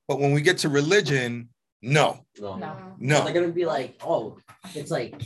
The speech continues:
Speaker 2: "The reason you're acting like this because you're not praying to God every day. You're not, like, you're, like, straying away from God.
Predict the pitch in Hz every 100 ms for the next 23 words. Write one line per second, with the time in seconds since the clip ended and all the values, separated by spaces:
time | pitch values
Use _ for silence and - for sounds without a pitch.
0 | - 156 185 180 151 143 147 170 165 123
1 | 123 131 147 131 - - _ _ _ 139
2 | 151 151 - 160 143 139 123 143 143 123
3 | 127 127 127 139 123 98 - _ _ _
4 | 127 139 - - 156 151 139 131 131 120
5 | 110